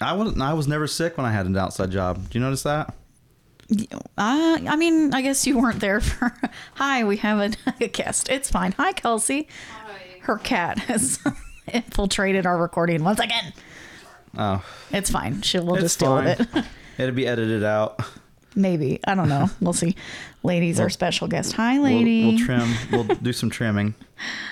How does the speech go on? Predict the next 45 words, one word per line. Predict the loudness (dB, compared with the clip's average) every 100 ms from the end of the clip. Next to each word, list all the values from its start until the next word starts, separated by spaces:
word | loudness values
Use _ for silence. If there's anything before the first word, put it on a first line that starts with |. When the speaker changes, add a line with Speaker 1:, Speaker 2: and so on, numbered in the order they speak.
| -12 -16 -14 -2
Speaker 2:
Okay, | 0 2 2 2
what's | 2 0
going | 0 2
on | 2 2
this | 2 2 0
week? | -2 -4 -8 _
Uh, | 0 2 4 4 4
I | 2
know | 2 2
the, | 0 -2 -6
Speaker 1:
<clears throat> | _ -2
Speaker 2:
the | 4
Met | 4 4 2
Gala, | 0 2 2 2 0 -2 -10 -10 0
which | 2 4
Speaker 1:
Mm-hmm. | 2 2 0
Speaker 2:
is |
just | 0 0
a |
big | 0 -2 -4 -14 -20 _ _ -10
fundraiser | -2 2 2 2 2 2
for | 2 2
the |
rich | 2 2
and | 2 2
famous. | 2 4 4 2 0
I | 0
don't | 2
know. | 2 0 -6 -6
I | -2
don't | 0
really | 2
follow | 2 2 2 4 4 4 2 0
the, | -2 2 2 0 -8 _ _ _ _ -6
those | 0 2 2 0
types | -2 -2 -2
of | 0
things, | 2 4 4 2
but | 2 2 2 2
Speaker 1:
I | 0
don't | -2
care | 0 0
about | 0
rich | 0 -2 -2
people. | -2 -2